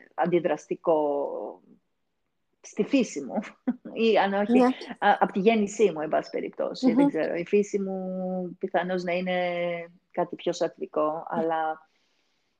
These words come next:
Speaker 1: η προσωπικότητά μου, ας πούμε, να, να το θέσω έτσι, είναι σίγουρα full αναρχικό πλάσμα.
Speaker 2: Μμμ.
Speaker 1: Παρά τα αυτά, το γεγονός ότι μέχρι σήμερα, μετά από είκοσι πέντε χρόνια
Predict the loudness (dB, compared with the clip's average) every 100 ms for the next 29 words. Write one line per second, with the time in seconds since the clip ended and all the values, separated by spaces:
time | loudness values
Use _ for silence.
0 | _ 0 0 0 -2 0 -2 2 6 6
1 | 4 2 2 4 -2 -6 -12 -16 -16 -14
2 | -16 -16 -18 -12 -12 -10 -4 -4 -2 -4
3 | -4 -4 -4 -2 -4 2 4 4 2 -2
4 | -6 -10 -14 -16 -20 _ _ _ 0 4
5 | 6 4 0 -6 -8 -8 -6 -2 -2 -2
6 | -6 -10 -8 -10 _ _ _ _ _ _
7 | -8 -4 -4 -4 2 6 6 4 2 0
8 | 0 -4 -4 -2 -2 -6 -14 _ _ _
9 | -4 -2 0 0 -2 -2 -4 -4 -4 -2
10 | 0 0 0 -4 -6 -2 -2 0 -4 -4
11 | _ -4 -2 2 2 0 -4 -4 -4 -2
12 | -2 -2 -6 -4 -2 -2 0 0 -2 -10
13 | -10 -16